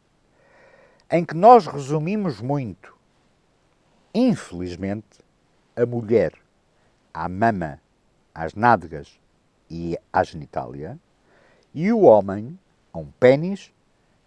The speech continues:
agora mais modernamente a umas nádegas e a um tórax,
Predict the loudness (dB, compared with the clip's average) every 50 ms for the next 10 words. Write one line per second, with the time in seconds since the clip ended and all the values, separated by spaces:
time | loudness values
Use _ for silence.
0 | _ _ _ _ _ -6 -4 2 4 4 4 4 2 0 -2 -4 -4 -6 -10 -8
1 | -4 -4 -4 -4 -6 -10 -10 -10 -10 -10 -12 -14 _ _ _ _ -14 -12 -10 -8
2 | -6 -2 0 2 2 2 0 0 -2 -2 -4 -4 -8 _ _ _ _ _ _ _
3 | _ _ _ -8 -4 -2 0 0 -2 -4 _ _ -12 -12 -8 -2 4 6 6 6
4 | 4 0 -2 -10 -20